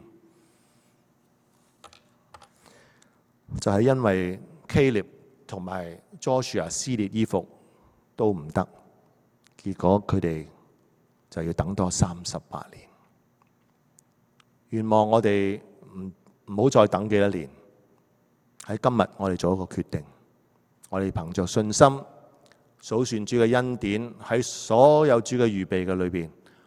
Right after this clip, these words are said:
我哋願意孭我哋嘅十字架，話我願意贊成，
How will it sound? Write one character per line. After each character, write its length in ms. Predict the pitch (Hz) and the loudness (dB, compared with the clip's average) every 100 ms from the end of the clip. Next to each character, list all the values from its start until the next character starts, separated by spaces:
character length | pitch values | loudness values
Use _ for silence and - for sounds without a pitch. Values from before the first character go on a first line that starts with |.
| _ | _
我 120 | - 101 | -6 -2
哋 60 | |
願 200 | 98 95 | -2 -4
意 120 | 95 | -4
孭 320 | 98 110 107 101 | -2 0 0 0
我 120 | 92 | -2
哋 200 | 90 85 | -4 -8
嘅 20 | |
十 120 | - | -10
字 220 | 82 - 80 | -12 -14 -14
架， 240 | 87 80 - _ _ _ _ _ _ _ _ _ _ _ | -14 -14 -18 _ _ _ _ _ _ _ _ _ _ _
話 420 | 104 107 104 98 - - _ - | 0 2 4 0 -8 -20 _ -6
我 200 | 104 120 | 0 2
願 320 | 113 107 110 | 2 0 0
意 180 | 113 113 | -2 -2
贊 840 | 101 - 123 113 117 113 - - | -4 2 4 6 2 -2 -2 2
成， 460 | - 104 85 80 80 | 4 4 2 -12 -16